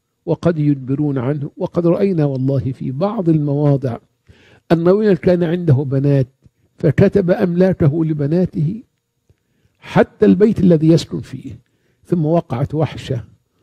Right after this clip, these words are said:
وطرأ عقوق، فأخرجه أزواج بناته من بيته الذي بناه بيده والذي اكتسبه من كدح يمينه وعرق جبينه، أخرج منه وهو على قيد الحياة،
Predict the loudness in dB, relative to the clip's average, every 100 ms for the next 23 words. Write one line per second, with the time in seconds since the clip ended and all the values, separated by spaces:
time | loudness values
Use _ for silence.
0 | _ _ -12 -4 -2 -2 -2 -4 -4 -4
1 | -4 -4 -8 _ _ _ -6 -2 -2 2
2 | 2 4 2 0 0 0 2 2 2 2
3 | 0 2 2 0 -2 -4 -4 -6 -6 -4
4 | -2 -2 -4 -8 -6 -4 -4 -6 -12 _
5 | _ _ _ _ _ _ _ 6 6 6
6 | 4 0 2 2 2 2 -2 -4 0 6
7 | 6 6 4 4 2 0 -2 -8 _ _
8 | _ _ _ _ _ _ _ 6 8 6
9 | 2 2 2 4 4 2 0 0 -4 -4
10 | 0 0 0 2 2 2 -2 0 0 0
11 | 0 -2 -2 -4 -2 -2 -2 -2 -4 -8
12 | -16 _ _ _ _ _ 2 2 2 4
13 | 4 2 -2 -2 -2 -2 -2 0 2 0
14 | 0 -2 0 -2 0 2 4 4 2